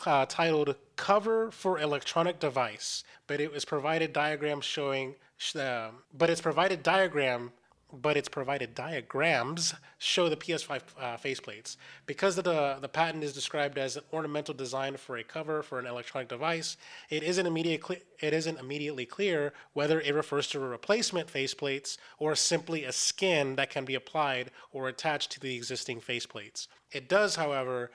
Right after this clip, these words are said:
show Sony's potential plans to offer customization options for the P S five,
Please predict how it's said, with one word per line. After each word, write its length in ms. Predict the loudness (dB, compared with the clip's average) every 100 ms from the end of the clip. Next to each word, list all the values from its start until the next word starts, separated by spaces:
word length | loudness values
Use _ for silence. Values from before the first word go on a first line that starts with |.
| -18 -4
show 320 | 2 4 4
Sony's 440 | 4 4 4 2
potential 420 | -2 0 0 0
plans 400 | -2 0 0 0
to 100 | -6
offer 260 | -6 -6 -6
customization 760 | -8 -8 -6 -10 -4 -4 -2
options 520 | -4 -6 -6 -8 -10 -14 -20
for 160 | -8 -6
the 80 |
P 160 | -4 -6
S 100 | -4
five, 440 | 0 2 0 -4